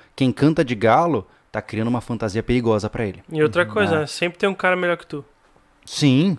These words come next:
Speaker 1: sempre.
Speaker 2: Sempre.
Speaker 1: Sempre, pô. E aí, eu queria responder um comentário que eu bati o olho sem querer ali. O cara
Speaker 2: Hum.
Speaker 1: falou ali, eu não vou lembrar o usuário dele, desculpa. Ele falou assim, "Ah, nem todo mundo tem esse mindset, mas todo mundo tem que ter armas."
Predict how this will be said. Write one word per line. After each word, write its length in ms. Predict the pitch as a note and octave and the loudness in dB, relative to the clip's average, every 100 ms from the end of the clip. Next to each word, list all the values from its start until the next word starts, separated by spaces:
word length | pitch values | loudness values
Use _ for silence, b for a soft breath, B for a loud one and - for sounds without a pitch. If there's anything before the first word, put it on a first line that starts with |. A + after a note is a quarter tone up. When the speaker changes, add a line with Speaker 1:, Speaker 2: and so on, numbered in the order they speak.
| _ | _
Speaker 1:
sempre. 680 | - G3 A#3+ D4+ - C#3+ - | 2 6 6 6 4 2 0
Speaker 2:
Sempre. 280 | - - C#3+ | -16 -12 -6
Speaker 1:
Sempre, 420 | - G#3 A#3 A#3 | 0 2 2 2
pô. 240 | - G#2 - B B B B | -2 -2 -4 B B B B
E 80 | D3 | 4
aí, 160 | E3+ | 4
eu 100 | E3+ C3 | 2 0
queria 200 | D#3+ E3+ | 2 0
responder 340 | - E3 D#3 | 0 0 2
um 100 | E3 | 0
comentário 420 | C#3+ C#3 B2 D3 | 0 0 2 0
que 60 | C3 | 2
eu 20 | |
bati 220 | A#2+ - | 2 2
o 40 | D#3 | 2
olho 120 | D3 | 2
sem 180 | C3 E3 | 2 -2
querer 240 | D#3 C#3 | 0 4
ali. 240 | C3 B2 G2 | 4 2 -2
O 100 | A#2 | -4
cara 160 | - D3 | 2 2
Speaker 2:
Hum. 40 | |
Speaker 1:
falou 200 | D3 D3+ | 4 4
ali, 100 | C#3+ | 6
eu 100 | D3 | 6
não 100 | C#3 | 4
vou 100 | C#3 | 4
lembrar 180 | C#3+ C3 | 4 4
o 40 | |
usuário 260 | B2+ B2+ B2 | 2 2 0
dele, 140 | A2 | 0
desculpa. 420 | G2+ - B2+ G#2+ - B B B | -4 -4 -4 -4 -8 B B B
Ele 60 | B2 | -8
falou 80 | C3+ | -6
assim, 160 | - | 0
"Ah, 140 | F#3 B2+ | 2 2
nem 160 | G#3 | 2
todo 220 | F3 F3 D#3+ | 2 0 2
mundo 200 | D#3+ D3+ | 0 0
tem 100 | D3+ | -2
esse 160 | - | 0
mindset, 520 | C3 C#3 D3+ D3 C3+ | 0 0 -2 -6 -6
mas 120 | C3+ A#2+ | -6 -4
todo 160 | D3 | -2
mundo 100 | C#3 | 0
tem 140 | D3 C3 | 0 -2
que 80 | |
ter 100 | - | 2
armas." 420 | A2+ D3+ C3+ F#2+ | 2 2 0 -4